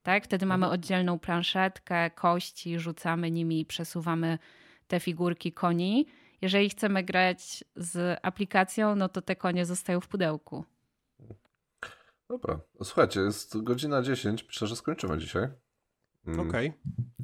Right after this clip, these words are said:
Speaker 1: O
Speaker 2: A, no
Speaker 1: kurde.
Speaker 2: to pięknie zaszło. E, nie powiemy więcej. Dzisiaj w ogóle słabo, cztery gry tylko. Ale no cóż, tak wyszło. E, za to mieliście full recenzję, e,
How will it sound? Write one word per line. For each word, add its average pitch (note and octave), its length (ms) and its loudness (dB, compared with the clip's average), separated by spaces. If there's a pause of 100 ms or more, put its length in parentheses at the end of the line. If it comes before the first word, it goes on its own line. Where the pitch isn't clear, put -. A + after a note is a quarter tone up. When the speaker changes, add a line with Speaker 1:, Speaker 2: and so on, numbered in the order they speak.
Speaker 1:
O A3+ 40 0
Speaker 2:
A, C#4 40 2
no - 120 0
Speaker 1:
kurde. E3 240 -2
Speaker 2:
to F3 60 -2 (440)
pięknie F#2 320 0
zaszło. F2 420 0 (420)
E, F2 360 2 (1500)
nie F#2+ 120 2
powiemy E2+ 400 2
więcej. F2 480 0 (200)
Dzisiaj F2+ 260 -2
w F2+ 40 -4
ogóle A#2+ 240 2
słabo, - 520 -4
cztery - 280 -2
gry A2+ 180 2
tylko. - 420 -6 (180)
Ale E2+ 220 2
no E3+ 80 -2
cóż, - 480 -12 (160)
tak D2+ 200 -8
wyszło. C3 400 -4 (280)
E, F2 260 2
za F2+ 180 -6
to G2 60 0
mieliście F#2+ 260 0
full - 560 6
recenzję, E2 540 4
e, E2+ 280 4